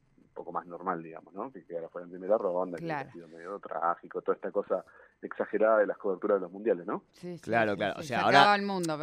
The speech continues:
Speaker 2: prácticamente.
Speaker 3: ahora seamos claros, si perdemos
Speaker 1: Sí.
Speaker 3: en octavos con Australia,
Speaker 1: Con Australia.
Speaker 3: se acaba el mundo un poco,
Speaker 1: Vuelve.
Speaker 3: digamos, ¿no?
Speaker 1: Sí,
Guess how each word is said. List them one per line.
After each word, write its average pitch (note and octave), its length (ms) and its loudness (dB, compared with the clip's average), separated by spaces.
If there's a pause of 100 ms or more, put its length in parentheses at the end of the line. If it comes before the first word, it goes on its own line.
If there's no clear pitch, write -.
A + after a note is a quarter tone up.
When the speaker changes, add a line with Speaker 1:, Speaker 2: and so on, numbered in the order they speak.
Speaker 2:
prácticamente. G#2 260 4
Speaker 3:
ahora B2 200 6
seamos B2+ 400 2
claros, E2+ 340 -4
si - 140 -10
perdemos G#2+ 480 0
Speaker 1:
Sí. D3 80 -2
Speaker 3:
en C3+ 80 0
octavos G2 680 2 (300)
con F2 240 -4
Australia, A2+ 760 4
Speaker 1:
Con G3+ 120 0
Australia. A#2 580 -2 (300)
Speaker 3:
se - 120 -10
acaba F2 300 0
el E2 60 -4
mundo G2+ 360 0
un E2 60 -6
poco, E2 300 -2
Speaker 1:
Vuelve. A2+ 240 4
Speaker 3:
digamos, D#2 280 -2
¿no? F#2 400 2
Speaker 1:
Sí, G2 60 2